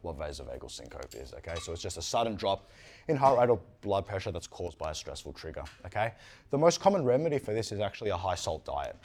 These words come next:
okay? It's the most common and effective treatment, okay, when someone experiences a drop in their blood pressure. So once upon a time, Lachlan was eating a low sodium diet. Lo and behold, this is why he had this, okay? So he was brought up to a normal sodium level,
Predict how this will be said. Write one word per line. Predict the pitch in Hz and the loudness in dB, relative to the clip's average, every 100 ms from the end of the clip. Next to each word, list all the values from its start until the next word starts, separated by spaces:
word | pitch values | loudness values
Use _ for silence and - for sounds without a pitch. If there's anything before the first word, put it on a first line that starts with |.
| - - - 82 | -12 -12 -14 -10
okay? | 85 98 98 95 | -2 -2 -2 -8
It's | - | -8
the | |
most | 98 95 - | -2 0 -2
common | - 113 107 104 87 | -2 0 0 -4 -8
and | |
effective | 82 92 82 76 - | -6 -6 -6 -8 -8
treatment, | 82 76 69 - - - - | -8 -8 -10 -14 -20 -18 -14
okay, | - 82 80 - - | -8 -8 -10 -18 -12
when | 76 | -10
someone | 82 80 76 69 - _ _ _ - | -8 -8 -8 -12 -18 _ _ _ -18
experiences | - 80 78 73 | -14 -12 -10 -10
a | 76 | -8
drop | 78 | -8
in | 78 | -6
their | 73 | -8
blood | 69 - | -10 -10
pressure. | 78 - 73 _ - - | -12 -10 -12 _ -20 0
So | 196 | 4
once | 202 | 4
upon | 143 104 90 | 2 -4 0
a | |
time, | 160 214 196 | 2 2 2
Lachlan | 175 180 175 | 0 0 0
was | 175 | 0
eating | 208 190 113 | 2 2 2
a | |
low | 78 87 | 0 -2
sodium | 101 123 143 127 | -4 -2 -2 0
diet. | 170 - - - - - | -2 -4 -6 -20 -20 -6
Lo | 107 | -2
and | 98 | 0
behold, | 92 139 170 139 | 0 4 4 4
this | 117 | -4
is | 117 | 0
why | 123 117 | 2 2
he | |
had | 101 117 | -2 -4
this, | 76 - - | -6 -8 -14
okay? | 87 127 139 | -6 -4 -2
So | 127 | 0
he | |
was | 139 117 | 2 2
brought | 95 151 156 | 4 4 4
up | 143 - | 2 0
to | 135 | -2
a | 123 | 0
normal | 123 120 104 | 0 -2 -4
sodium | - 113 104 101 | -4 -4 -2 -4
level, | 123 185 | -2 -2